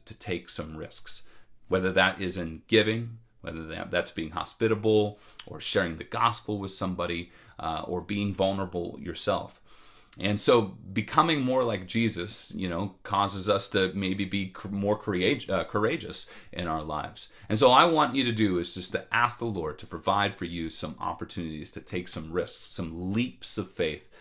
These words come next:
today. So let me read this over you now. It is Second Corinthians chapter five. It is, uh, verses seventeen through twenty-one. This is what Paul says. He says, "Therefore, if anyone is in Christ, he is a new creation.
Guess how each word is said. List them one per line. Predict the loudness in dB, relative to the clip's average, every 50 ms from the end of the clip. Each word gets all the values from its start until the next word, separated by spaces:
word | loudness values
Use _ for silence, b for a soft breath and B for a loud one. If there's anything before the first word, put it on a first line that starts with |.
| B B B B B B B
today. | -8 -6 -6 -6 -6 -8 -10 -14 -18 _ b b b b
So | 2 4 6
let | 6
me | 6 6
read | 4 4 4 4 2
this | 2 2 4
over | 4 4 4 4 2
you | 0 0
now. | 0 -2 -4 -4 -8 -6
It | -4 -4
is | -4 -2
Second | 0 -2 0 0 -2 -4
Corinthians | -4 -6 -6 -4 -6 -6 -8 -6
chapter | -2 -2 -2 -2 -2 -6
five. | -6 -2 0 2 2 4 2 0 -2
It | -4
is, | -6 -8 -12 -14 -16 -10
uh, | -4 -2 -2
verses | 0 0 0 0 0 -2 -4 -2
seventeen | 0 2 2 2 2 0 -4 -4 -4 -4 -4 -6 -8
through | -10 -12 -14 -12
twenty-one. | -10 -8 -8 -8 -8 -8 -10 -10 -12 -12 -14 -16 _ _ _
This | -8 -6
is | -4
what | -4 -4 -4 -2
Paul | -2 -2 -2 -2
says. | -2 -2 -2 -2 -2 -4 -12 -14 -16 -20 -20 -20 -20 -20 -20 -20 -20 -20 -18 -18 B B B B B B B B B B
He | 2 4
says, | 4 4 2 2 2
"Therefore, | 6 8 8 8 6 4 2 0 0 0 -2 -8 -16 _ _ _ _ _ _
if | -4 -4 -4 -4 -4 -4 2
anyone | 4 6 6 6 6 6 6 6 6 6 4
is | 2 2 2
in | 2 2 2
Christ, | 2 2 0 0 0 -2 -8 -12 -12 -14 -20 _ _ _ -20 _
he | -4 0 2 2 2 2 -2 -8 -14 -14 _ -6
is | -4 -4 -2
a | -2
new | -2 -2 -4
creation. | -4 -4 -6 -6 -6 -6 -6 -8 -10 -12 -16 -20